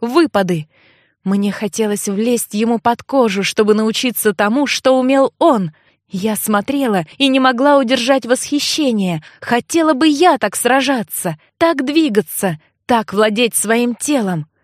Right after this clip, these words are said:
Божественный привратник! Никто и никогда не посмел бы меня обидеть, если бы я умела так биться. Мне даже дышать стало нечем, глядя на Кристиана.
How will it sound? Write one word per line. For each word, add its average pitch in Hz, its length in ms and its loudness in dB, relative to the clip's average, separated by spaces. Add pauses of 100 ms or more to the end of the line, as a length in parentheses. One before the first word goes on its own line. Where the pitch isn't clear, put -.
(340)
Божественный 190 920 -4
привратник! 214 720 0 (360)
Никто 240 460 0
и 277 80 4
никогда 240 560 2
не 233 120 2
посмел 277 440 2
бы 262 140 2
меня 294 320 2
обидеть, 294 500 0 (160)
если 208 440 -2
бы 208 160 4
я 214 340 2
умела 220 420 0
так 226 260 -2
биться. 208 640 -6 (440)
Мне 185 320 -2
даже 196 300 0
дышать 220 440 -2
стало 196 360 0
нечем, 233 500 0
глядя 226 380 2
на 240 120 0
Кристиана. 185 800 -4